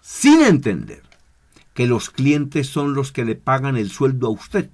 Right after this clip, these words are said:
Y que los clientes son sus amigos, pero unos amigos más importantes porque son sus amigos comerciales. Actitud positiva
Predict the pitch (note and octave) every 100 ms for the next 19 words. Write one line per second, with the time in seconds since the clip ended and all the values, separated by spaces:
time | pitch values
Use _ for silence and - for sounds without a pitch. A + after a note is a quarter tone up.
0 | _ _ _ _ - - - - C3 -
1 | A#2 G#2+ - C#3 D#3 D3+ C#3 A#2+ - C3
2 | C#3 C3+ C#3+ C3 A2+ B2+ C#3 A#2+ G2 -
3 | A2+ A#2 B2+ C3+ B2+ A#2+ A#2+ C3 C#3 C#3+
4 | D3+ C3+ B2+ A2 D3+ C#3+ B2+ - - F#2+
5 | A2+ B2 B2+ C#3+ C3 A#2 A#2+ B2 C3 -
6 | - A#2 A#2 A2 - D3 E3 D#2+ D#2 -
7 | - _ _ _ _ _ _ _ _ -
8 | _ _ _ _ _ _ _ _ _ _
9 | _ _ _ _ _ C3+ C3+ E3 C3+ G3
10 | F#3+ A3 F#3 D3 - A2 A2 A2 G#2